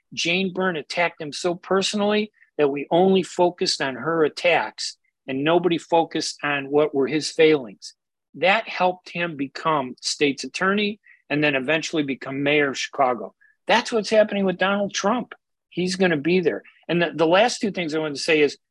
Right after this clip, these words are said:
one, we should return the fairness doctrine. We should bring it back and impose it on the media. And two, we should put limits on how much money can be spent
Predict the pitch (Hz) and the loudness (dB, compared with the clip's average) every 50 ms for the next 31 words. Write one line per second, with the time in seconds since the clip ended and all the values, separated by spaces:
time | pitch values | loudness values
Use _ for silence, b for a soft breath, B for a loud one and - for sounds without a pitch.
0 | _ _ - 147 165 180 190 180 170 160 151 - - 220 233 233 208 175 156 151 | _ _ -2 0 2 2 2 0 -2 -2 0 0 4 4 4 4 4 0 -4 -6
1 | 127 - - 170 156 151 147 127 127 - - - 147 139 135 127 127 - - - | -8 -8 -6 -4 -4 -4 -4 -6 -10 -12 -6 -4 -4 -2 -4 -4 -8 -12 -10 -6
2 | 120 117 - - - 160 160 165 - - _ _ _ _ - 160 156 - 233 226 | -4 -4 -4 -4 -6 -6 -6 -6 -8 -12 _ _ _ _ 0 0 2 2 2 2
3 | 196 165 175 160 147 135 117 - 139 127 123 131 - - 143 143 135 123 - - | 2 2 0 0 0 -2 -2 0 2 2 2 2 0 -2 -6 -8 -8 -8 0 2
4 | 160 160 156 143 139 143 143 135 135 131 127 123 123 123 120 120 110 117 123 135 | 4 4 4 2 2 0 0 0 0 -2 -4 -6 -4 -4 -2 -2 -2 -2 -2 -2
5 | 151 170 - b b b b b _ - 147 143 - - - 262 285 254 180 107 | -2 -4 -8 b b b b b _ -6 -6 -4 -2 2 4 4 6 6 6 4
6 | 131 - - _ _ _ _ - 147 160 180 175 - - 160 - - - 180 147 | 4 0 -4 _ _ _ _ 0 4 4 4 4 2 0 -2 -2 -2 -2 0 0
7 | - 151 190 208 214 208 196 202 - 160 151 143 131 156 175 185 185 180 160 - | 2 2 2 4 4 2 0 -2 -2 -2 -2 -2 -2 -2 -2 -2 -2 -2 -4 -4
8 | - 170 165 170 175 170 156 - 151 139 127 131 117 - - - - 185 180 165 | -6 -4 -4 -2 -2 -4 -4 -6 -8 -6 -6 -4 -4 -4 -4 -2 0 2 2 4
9 | 131 117 110 | 2 0 -4